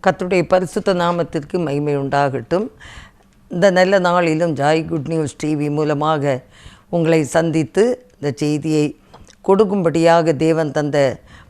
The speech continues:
வாய்ப்புக்காக கர்த்தரை நான் ஸ்தோத்திரிக்கிறேன். கிறிஸ்துவுக்குள் அன்பானவர்களே, இந்த ஆண்டு துவக்கத்திலிருந்து ஆண்டு கடைசி இல்லையா, ஏ,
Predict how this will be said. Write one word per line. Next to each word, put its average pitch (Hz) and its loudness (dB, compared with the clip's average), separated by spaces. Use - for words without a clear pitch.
வாய்ப்புக்காக 151 0
கர்த்தரை 147 0
நான் 139 -4
ஸ்தோத்திரிக்கிறேன். 156 -2
கிறிஸ்துவுக்குள் 165 -2
அன்பானவர்களே, 170 0
இந்த 170 -2
ஆண்டு 147 0
துவக்கத்திலிருந்து 165 0
ஆண்டு 160 0
கடைசி 175 -2
இல்லையா, 127 -4
ஏ, 147 -2